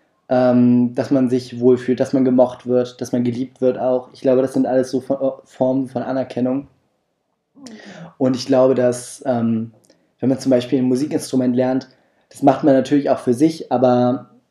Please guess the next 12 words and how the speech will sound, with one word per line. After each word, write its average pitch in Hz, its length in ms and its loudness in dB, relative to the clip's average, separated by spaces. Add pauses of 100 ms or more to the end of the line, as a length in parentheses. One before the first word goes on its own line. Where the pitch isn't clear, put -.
(500)
das 135 240 -2
ist - 160 -8
ja, 127 500 2 (1400)
ich 139 140 -6
weiß 143 140 2
nicht, 151 140 2
ob 131 100 -4
das 131 140 -12
dann 123 380 2
nicht 123 180 -8
auch 127 160 0
vielleicht 131 280 -4